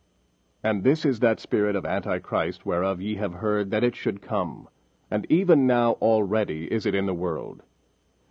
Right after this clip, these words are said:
Ye are of God, little children, and have overcome them, Antichrist spirit, because greater is he, God's Spirit, that is in you than he that is in the world.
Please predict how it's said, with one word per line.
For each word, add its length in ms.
Ye 160
are 160
of 140
God, 340
little 260
children, 400
and 100
have 160
overcome 540
them, 320
Antichrist 760
spirit, 500
because 260
greater 400
is 240
he, 520
God's 360
Spirit, 420
that 160
is 160
in 240
you 240
than 200
he 240
that 180
is 140
in 120
the 80
world. 560